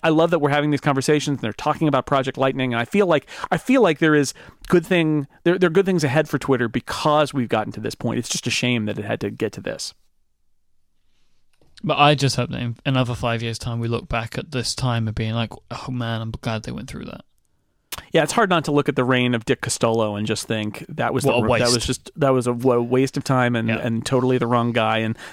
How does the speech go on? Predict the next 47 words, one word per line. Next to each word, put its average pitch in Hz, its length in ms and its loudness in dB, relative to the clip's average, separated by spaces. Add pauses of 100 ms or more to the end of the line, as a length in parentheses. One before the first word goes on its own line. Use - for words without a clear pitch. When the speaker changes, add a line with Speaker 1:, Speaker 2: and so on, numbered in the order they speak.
Speaker 1:
the, 143 80 6
you 139 80 6
know, 123 140 4
the, 123 180 -2 (300)
he, 147 120 0
he 160 220 2
made 147 220 2
great 143 200 0
contributions, 131 720 0
like 117 180 0
just - 280 0
putting 123 220 0
an 117 60 0
ad 117 200 0
at 107 60 -6
the - 60 -16
top 107 280 -2
of - 100 -6
the, 98 240 -6 (500)
<laughs> - 540 -4
of 147 160 2
the 120 140 2
app. 98 360 -4
Wow, 143 360 4
Speaker 2:
Mm-hmm. 139 120 -16 (120)
Speaker 1:
good 151 160 4
job, 120 440 2
way 131 140 2
to 123 60 2
go. 104 360 -2
Like, 117 300 -2 (220)
where, 143 240 6
where's 143 260 4
the, 127 220 4
where's 127 220 2
the 127 80 -4
vision 117 260 0
and 107 100 -2
the 110 60 -4
leadership 101 460 -6
there? 90 220 -6 (160)
Uh, - 80 -8
it, - 300 -6 (120)
obviously, 120 380 0
it 98 80 -2
wasn't 98 240 -8
there. - 140 -12